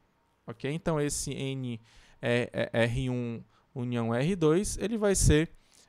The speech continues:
é, exatamente, né, a, a ge-, a ge-, a gente pode fazer essa troca porque o,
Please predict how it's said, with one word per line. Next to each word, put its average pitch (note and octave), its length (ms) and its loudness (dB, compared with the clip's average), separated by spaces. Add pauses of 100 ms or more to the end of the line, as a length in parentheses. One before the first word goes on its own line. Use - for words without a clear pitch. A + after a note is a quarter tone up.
(120)
é, A2+ 960 2 (100)
exatamente, C#3+ 760 0
né, D#3+ 160 0
a, C3+ 140 4 (360)
a B2 140 -2
ge-, B2 200 -6
a B2 140 -2
ge-, A2+ 200 -10
a B2 120 -2
gente B2 220 -6
pode B2 180 -4
fazer A#2+ 260 -4
essa B2+ 180 -2
troca E3+ 360 -2
porque D3 500 -2
o, C3+ 680 -6